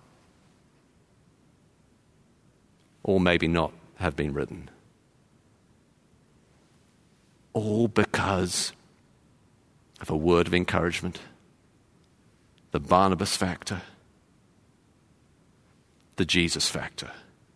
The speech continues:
He's for you. He loves you. He wants you as his. He died for you. He rose again for you.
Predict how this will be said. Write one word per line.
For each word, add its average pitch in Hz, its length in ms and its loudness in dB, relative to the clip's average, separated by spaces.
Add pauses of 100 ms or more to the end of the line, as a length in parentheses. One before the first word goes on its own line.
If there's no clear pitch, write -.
(800)
He's - 240 0
for 98 320 4
you. 101 240 2 (960)
He 90 180 -2
loves 87 480 2
you. 107 240 0 (800)
He 98 160 0
wants 101 500 4
you 98 120 4
as 101 120 2
his. 104 540 2 (1700)
He 104 140 0
died 101 460 4
for - 140 -2
you. 110 280 -2 (1200)
He 98 140 2
rose 95 320 4
again 104 400 4
for - 140 0
you. 104 300 -2